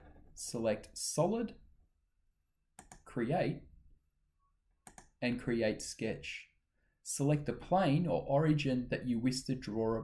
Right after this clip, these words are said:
on. Selecting the X Y plane, notice the labels behind the view cube,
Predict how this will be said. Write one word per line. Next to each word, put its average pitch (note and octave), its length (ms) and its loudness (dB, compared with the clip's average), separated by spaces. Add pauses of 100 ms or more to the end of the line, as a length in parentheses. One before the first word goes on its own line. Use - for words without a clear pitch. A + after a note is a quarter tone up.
(120)
on. G2+ 320 -4 (1500)
Selecting A#2 880 0
the G2+ 300 -4
X - 260 -2
Y F3+ 220 2
plane, C#4 460 -2 (800)
notice B2 340 0
the A2 100 -6
labels A2+ 400 0
behind A2+ 400 -2
the G#2 40 -2
view A#2+ 260 0
cube, G3+ 360 -2